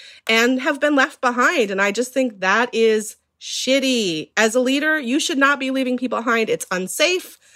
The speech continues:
Um, it's not cool. And, you know, honestly, fuck those people who leave anyone behind. And the other thing is how Fat Girls Hiking is different is you decide what the end point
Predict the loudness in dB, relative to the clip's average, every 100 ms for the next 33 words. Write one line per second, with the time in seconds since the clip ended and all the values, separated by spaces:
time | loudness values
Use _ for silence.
0 | -20 -20 -2 0 2 0 -4 0 0 0
1 | 0 2 4 2 0 -8 -20 -6 0 2
2 | 2 0 -2 0 2 2 0 -6 -2 0
3 | 0 0 0 0 0 -2 0 -2 -2 -4
4 | -2 0 0 0 2 0 0 -2 -4 -4
5 | -4 -2 2 2 2 0 0 0 0 0
6 | 2 2 -2 0 0 0 -2 -2 -4 -2
7 | -4 -4 -4 -2 -4 0 0 0 -4 -4
8 | 0 2 0 -2 0 2 2 0 -4 -2
9 | 0 0 0 0 0 -2 -4 -4 -4